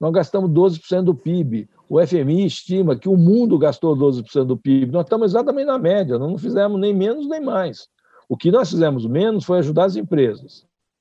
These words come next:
porque as transferências, as garantias para as empresas no Brasil não funcionaram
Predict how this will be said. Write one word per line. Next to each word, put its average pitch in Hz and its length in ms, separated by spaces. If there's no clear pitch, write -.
porque 110 200
as 131 240
transferências, 139 760
as 113 200
garantias 131 540
para 131 140
as 113 140
empresas 139 440
no 120 120
Brasil 117 420
não 170 240
funcionaram 143 720